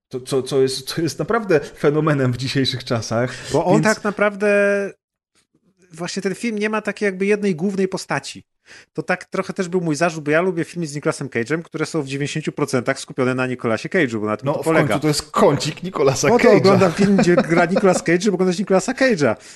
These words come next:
Speaker 2: I okej, są tam inni aktorzy i tak dalej. A tutaj akurat jest tak zrobione, że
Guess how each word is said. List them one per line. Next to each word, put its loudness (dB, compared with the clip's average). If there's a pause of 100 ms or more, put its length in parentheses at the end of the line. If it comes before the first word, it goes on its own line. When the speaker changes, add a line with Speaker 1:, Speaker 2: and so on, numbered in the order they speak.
(160)
Speaker 2:
I 2
okej, 4
są 2
tam 2
inni -2
aktorzy 0
i -6
tak -2
dalej. 2
A 0
tutaj -2
akurat -4
jest -16
tak -8
zrobione, -4
że -2